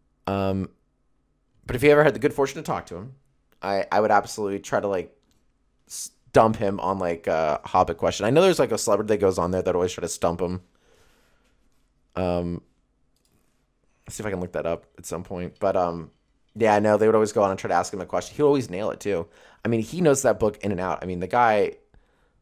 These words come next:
really knows fucking Tolkien, uh, lore there, which is very exciting. I've always, I've always wanted to be like that in something, and,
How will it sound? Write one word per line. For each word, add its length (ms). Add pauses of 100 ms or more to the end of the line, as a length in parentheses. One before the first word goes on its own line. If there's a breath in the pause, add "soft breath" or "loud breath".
really 500
knows 360
fucking 540 (180)
Tolkien, 540 (280)
uh, 120
lore 560
there, 380 (1800)
which 140
is 60
very 200
exciting. 340
I've 120
always, 240
I've 120
always 240
wanted 300
to 60
be 120
like 160
that 140
in 80
something, 320
and, 220